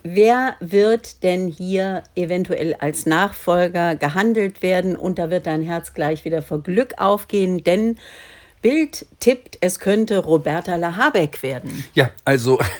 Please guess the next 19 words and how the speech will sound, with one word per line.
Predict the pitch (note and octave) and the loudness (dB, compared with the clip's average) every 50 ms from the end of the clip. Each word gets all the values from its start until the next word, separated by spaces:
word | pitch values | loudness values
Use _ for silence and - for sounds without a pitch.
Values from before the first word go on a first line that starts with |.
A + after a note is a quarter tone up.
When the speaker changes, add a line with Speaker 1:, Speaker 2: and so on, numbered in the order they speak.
| - - - - - | -14 -18 -8 -4 -4
Speaker 2:
<laughs> | D#3+ - - - - - - - - | -4 -4 -4 -4 -4 -4 -4 -4 -4
das | - - - - - - | -4 -4 -4 -4 -6 -8
ist, | - - - - - - - - - - - F3+ - - | -2 0 0 0 0 -2 -6 -6 -6 -4 -2 0 4 4
also | D3 D#3 D#3+ D#3+ D#3 - | 6 6 4 2 0 0
das | - C3+ C3+ B2+ - | 2 2 2 4 4
Niveau | C#3+ C3 A#2+ C3 D3+ D#3 | 4 4 6 6 6 6
bleibt | C#3+ C#3 B2+ C#3 F#3+ - - | 6 6 6 6 6 4 2
also | A#2 B2+ B2+ C#3 B2+ | 2 2 4 2 4
auf | - C3 C3 B2 - - | 4 4 2 2 2 2
ganz | - C#3+ F3+ G#3+ - - | 4 4 4 4 2 2
oben, | - C#3+ D3 D3 F3 G#3+ C#4+ D#4 - - - - - - | 2 2 2 4 4 2 2 0 -2 -6 -12 -14 -2 2
gar | C#3+ C3+ D#3+ | 4 4 4
keine | - D#3 D3+ C#3+ C#3+ C3+ | 4 2 2 4 4 2
Frage. | B2 - A#2+ A2+ A2+ B2+ D3 E3 F3 G3 F#3+ - - - - - - | 0 0 0 2 2 2 4 2 2 2 0 -6 -16 -18 -14 -4 2
Also | B2+ C3+ C3+ A#2+ C#3 C#3 C#3 C3+ C3 - - - | 4 4 4 4 4 6 6 6 4 2 2 4
Altmaier | A#2+ D3+ - - F#3+ F3 D#3+ D#3+ D#3 D3+ D3+ - - C3 | 6 6 6 6 4 4 6 6 6 4 4 2 0 -6
fehlt | - - E3 E3 E3 - - | 0 4 6 6 6 4 2
mir | C3+ A#2+ | 0 2
wirklich, | G#2+ B2+ D3+ F#3 - F#3+ E3+ E3 D#3+ - - - | 2 2 2 2 2 2 2 2 2 0 -4 -14